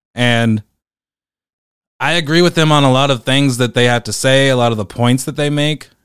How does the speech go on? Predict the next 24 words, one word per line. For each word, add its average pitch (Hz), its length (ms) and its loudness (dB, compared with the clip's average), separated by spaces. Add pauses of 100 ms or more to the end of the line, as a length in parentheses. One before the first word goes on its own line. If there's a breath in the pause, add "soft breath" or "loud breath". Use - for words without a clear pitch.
(360)
And 117 500 0
they 117 120 0
talk 127 200 -2
about 113 240 -2
cancel 139 360 -2
culture, 139 460 0
and 127 100 -2
we 110 100 -2
pretty 135 200 -2
much 123 240 -2
agree 120 280 -4
on 117 200 0
that. 123 380 -4
We 113 120 -6
agree, 117 280 -6
we 113 160 -4
agree 117 280 -4
on 107 400 -2 (680)
just 160 200 -4
a 165 40 -2
lot 127 320 0
of 151 80 -6
different 123 340 -4
things. 113 460 -6